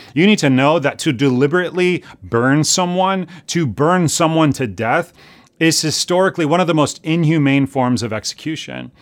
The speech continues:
It involves treating a human being like an object, like a stick of wood to be disposed of. So there wouldn't even be a corpse left to mourn,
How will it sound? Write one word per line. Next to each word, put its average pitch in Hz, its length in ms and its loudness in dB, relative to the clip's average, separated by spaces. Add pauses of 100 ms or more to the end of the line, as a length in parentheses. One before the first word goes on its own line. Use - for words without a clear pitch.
(260)
It 165 120 2
involves 165 560 2
treating 170 600 0 (260)
a 127 80 0
human 170 380 0
being 147 260 2
like 127 220 0
an 113 120 -6
object, 120 560 -4
like 135 160 -2
a 120 60 -6
stick - 440 -4
of 117 180 -2
wood 123 520 0 (240)
to - 80 -8
be 147 100 2
disposed 135 640 0
of. - 300 -12 (420)
So - 140 -2
there 170 160 4
wouldn't 180 200 4
even 180 180 2
be 160 100 4
a 139 80 2
corpse - 480 0
left 135 320 -2
to 127 120 -4
mourn, 104 580 0